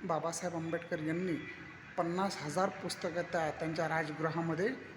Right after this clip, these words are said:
ठेवलेले होते आणि ते, त्याच राजगृहाचं या लायब्ररीला,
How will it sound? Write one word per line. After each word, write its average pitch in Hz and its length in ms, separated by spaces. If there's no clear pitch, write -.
ठेवलेले 165 360
होते 151 440
आणि 175 140
ते, 208 240
त्याच 220 480
राजगृहाचं 160 680
या 160 140
लायब्ररीला, 151 560